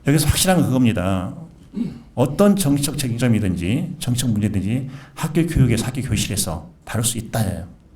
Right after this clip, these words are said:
고등학교만 그것도 아니고요. 초등학교, 중학교, 고등학교 다 다룰 수 있다는 거예요. 왜 그러냐면 이 우리 아이들이 머무르고 있는 그 공간은요,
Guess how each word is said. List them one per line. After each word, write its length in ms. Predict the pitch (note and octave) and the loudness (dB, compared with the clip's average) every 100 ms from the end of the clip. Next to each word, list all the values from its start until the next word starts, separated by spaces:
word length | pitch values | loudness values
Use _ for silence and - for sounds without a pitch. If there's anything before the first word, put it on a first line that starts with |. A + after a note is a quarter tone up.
| - - - _ _ - | -20 -20 -20 _ _ -4
고등학교만 460 | - C3 A#2 A#2+ A#2+ | 4 4 4 2 0
그것도 260 | A#2 A2 | 0 -2
아니고요. 540 | F2 F2 F2+ A2+ G2+ - - - _ _ - _ _ - - - - | -2 -2 -4 -4 -6 -8 -20 -20 _ _ -20 _ _ -20 -20 -20 -4
초등학교, 400 | - E3 D3+ D3 | 2 2 2 0
중학교, 280 | - B2 B2 | 0 0 -2
고등학교 240 | - G#2+ | -4 -4
다 160 | - - | -6 -6
다룰 160 | G2 | -4
수 100 | G2+ | -4
있다는 240 | - G2 E2+ | -2 -2 -2
거예요. 300 | F2 E2+ A2 - - _ _ _ _ _ - _ _ _ - | -6 -10 -12 -16 -20 _ _ _ _ _ -20 _ _ _ -4
왜 100 | A#2+ | 0
그러냐면 680 | B2 A2 F#2+ F2+ A2+ E3 - - - - - - _ | 4 4 2 0 -2 -4 -10 -20 -20 -20 -20 -20 _
이 160 | B2 A#2 | -2 2
우리 220 | A#2+ C#3+ | 4 2
아이들이 680 | A#2 B2+ D3 B2+ - - - - | 4 4 4 4 2 -2 -6 -6
머무르고 340 | A#2+ A#2 C#3 A#2+ | 2 4 4 4
있는 160 | G2 | 2
그 100 | G2 | 0
공간은요, 720 | - A2+ A2+ E2+ D#2+ F#2+ F#2 | 0 0 2 -2 -4 -6 -8